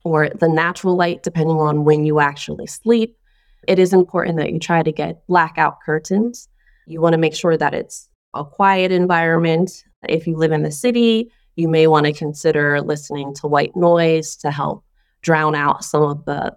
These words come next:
the horns and the other sounds that the city may provide. You also wanna make sure that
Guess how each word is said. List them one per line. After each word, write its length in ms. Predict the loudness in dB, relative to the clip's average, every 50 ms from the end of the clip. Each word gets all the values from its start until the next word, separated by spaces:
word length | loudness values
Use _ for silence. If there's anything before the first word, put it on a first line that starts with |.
| _ -6
the 80 | -6
horns 640 | -4 0 2 2 2 2 0 0 -2 -2 -2 -4 -4
and 120 | -2 -2
the 120 | -2 0
other 300 | -2 -2 -2 -2 -2 -4
sounds 560 | -4 -6 -6 -6 -4 -4 -6 -4 -6 -6 -6 -8
that 160 | -10 -12 -10
the 60 | -14
city 340 | -8 -4 -4 -4 -2 0 -2
may 420 | -2 -2 -4 -6 -6 -6 -6 -6 -8 _ _ _ _ _ _ _ _ _ _ _ _ _
provide. 560 | -2 0 2 4 2 2 2 0 -2 -6 -8 _ _ _ _ _ _ _ _ _ _ _ _
You 180 | 0 4 4
also 300 | 4 4 2 2 2 4
wanna 280 | 4 6 4 4 4 2
make 200 | 2 0 -2 -4
sure 480 | -8 -4 -2 0 0 2 2 0 0
that 320 | 0 0 -2 -2 -4 -6